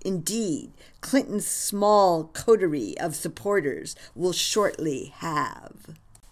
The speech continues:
Scene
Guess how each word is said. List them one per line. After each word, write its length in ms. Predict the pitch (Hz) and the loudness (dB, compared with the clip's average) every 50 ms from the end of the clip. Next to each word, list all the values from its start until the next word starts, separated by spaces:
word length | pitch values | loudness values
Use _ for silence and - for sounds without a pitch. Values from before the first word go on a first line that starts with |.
| - - - - - _ - - - - - - - - - _ _ - - - - - - - - - - - _ _ _ _ - - | -20 -20 -20 -20 -20 _ -20 -20 -20 -20 -20 -20 -20 -20 -20 _ _ -20 -20 -20 -20 -20 -20 -20 -20 -20 -20 -20 _ _ _ _ -16 -8
Scene 840 | - - - - - - - 202 202 196 185 170 160 139 127 117 | -4 -2 0 0 0 0 -2 -2 -4 -4 -2 -2 -2 -2 -4 -4